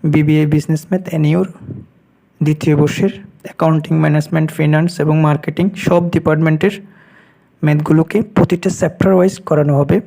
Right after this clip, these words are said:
এবং আপলোড করানো হবে। তো আপনারা আমাদের আপকামিং পর্বের জন্য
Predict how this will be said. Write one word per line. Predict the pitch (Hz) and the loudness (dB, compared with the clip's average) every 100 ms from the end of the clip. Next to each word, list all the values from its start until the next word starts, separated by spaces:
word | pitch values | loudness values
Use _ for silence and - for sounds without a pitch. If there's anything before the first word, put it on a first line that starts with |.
| - - - - | -8 -20 -20 -6
এবং | 151 175 | -2 0
আপলোড | 165 151 170 175 | 0 -2 -4 -2
করানো | 165 147 139 | 0 0 0
হবে। | 135 131 - _ _ _ _ _ _ _ _ _ _ _ _ _ _ _ _ _ _ | -2 -4 -8 _ _ _ _ _ _ _ _ _ _ _ _ _ _ _ _ _ _
তো | - | -4
আপনারা | 147 - 160 190 | -4 0 0 2
আমাদের | 175 165 170 165 - - - - | 2 2 0 -2 -14 -20 -20 -10
আপকামিং | 147 - - 156 160 185 - - - - - _ _ _ - | -8 -6 -2 0 0 -2 -6 -18 -20 -20 -20 _ _ _ -4
পর্বের | 165 151 147 | 0 2 2
জন্য | 156 156 185 | 0 0 0